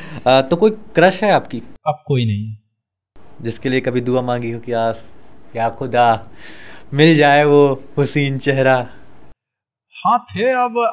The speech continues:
Speaker 2: अब current में कोई नहीं है। पता नहीं क्यों, अब सब खत्म हो गया, अब दिमाग से उतर गया है। अब एक भ्रम था, मुझे ऐसा लगता है कि एक भ्रम था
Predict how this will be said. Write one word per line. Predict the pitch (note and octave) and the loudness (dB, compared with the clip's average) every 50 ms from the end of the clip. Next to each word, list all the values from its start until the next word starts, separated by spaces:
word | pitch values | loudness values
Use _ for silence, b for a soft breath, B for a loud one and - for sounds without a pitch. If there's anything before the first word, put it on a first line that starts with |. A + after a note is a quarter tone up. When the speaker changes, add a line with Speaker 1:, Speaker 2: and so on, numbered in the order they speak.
| - G3+ | -2 -4
Speaker 2:
अब | A3+ G3+ - _ | -4 -4 -4 _
current | G#3+ G#3 G#3+ A#3 A#3 A#3 | 0 2 2 0 -2 -4
में | A#3+ A#3 A3+ | -8 -8 -8
कोई | - G#3+ A3 A3 | -8 -8 -6 -4
नहीं | G3 C#3 B2 B2 | -2 -2 -2 -4
है। | B2 A#2+ | -6 -8
पता | A#2 - _ _ _ - D3+ - F#3+ F3+ | -10 -14 _ _ _ -18 -10 -6 -4 -2
नहीं | E3 D#3+ E3 D#3 | -2 -2 -4 -6
क्यों, | - E3+ E3+ | -8 -8 -8
अब | E3 D#3+ - | -8 -8 -6
सब | - F3+ F3+ - | -6 -8 -6 -8
खत्म | E3 C#3+ D#3 D3 | -8 -8 -6 -6
हो | C#3 C3 B2+ | -6 -6 -8
गया, | B2+ C3 C3 | -8 -8 -8
अब | C3 C3 C#3 C3 | -10 -10 -14 -12
दिमाग | A#2+ C3+ C#3 C3+ C3+ C3+ C3+ | -8 -8 -6 -6 -6 -6 -6
से | - D3 | -6 -8
उतर | C3 - C#3 B2 B2+ | -8 -6 -8 -8 -6
गया | B2+ C3 | -6 -4
है। | C3 C#3 | -2 -2
अब | D3+ D#3 E3+ | -2 -2 -2
एक | F3+ F#3+ F#3+ F#3 F#3+ | -4 -4 -4 -4 -6
भ्रम | F3+ D3+ C3+ C#3 C#3+ F3 G3 G#3 G3+ | -6 -2 0 2 2 2 2 0 0
था, | - G#3 G#3+ | 0 0 0
मुझे | G3+ G3 F#3 D#3+ F3+ | 0 0 -2 -2 -2
ऐसा | F3 D#3+ D#3 - E3 | -2 -2 -2 -2 -2
लगता | D#3 C#3+ C#3 - - D3+ D3+ | -2 -2 -4 -4 -2 -2 -2
है | E3 | -2
कि | D#3+ - E3 D#3+ | -2 -4 -6 -6
एक | E3 D3 C3 A#2+ | -6 -6 -4 -2
भ्रम | B2+ D3 D#3 D#3 | -2 -2 -2 -4
था | - - E3+ F3 F3+ - | -6 -4 -4 -4 -4 -4